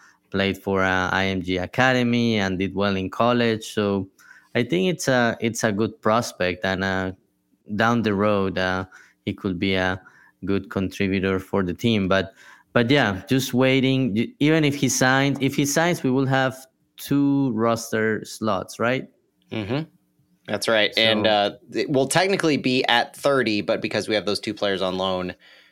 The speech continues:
Speaker 2: we'll have two open. So it'll, it'll provide, that'll still provide the flexibility we need to recall them,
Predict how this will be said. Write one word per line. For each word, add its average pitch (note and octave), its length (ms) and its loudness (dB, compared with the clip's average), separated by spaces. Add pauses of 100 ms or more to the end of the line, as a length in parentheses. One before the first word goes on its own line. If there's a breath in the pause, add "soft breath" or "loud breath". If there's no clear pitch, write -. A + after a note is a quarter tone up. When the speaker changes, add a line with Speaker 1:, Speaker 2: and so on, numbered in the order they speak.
(200 soft breath)
Speaker 2:
we'll F2+ 100 -6
have F#2 240 -2
two F#2+ 240 -6
open. F#2 320 -6
So F#2+ 180 -4
it'll, F2+ 280 -4 (340 soft breath)
it'll - 100 -6
provide, B2+ 360 2
that'll E3 220 2
still D3 260 0
provide A2+ 400 2
the G#2 300 0 (120)
flexibility A#2 640 -2
we A2 140 -2
need A2 160 -4
to A2 100 -4
recall A2+ 520 0
them, G2+ 440 0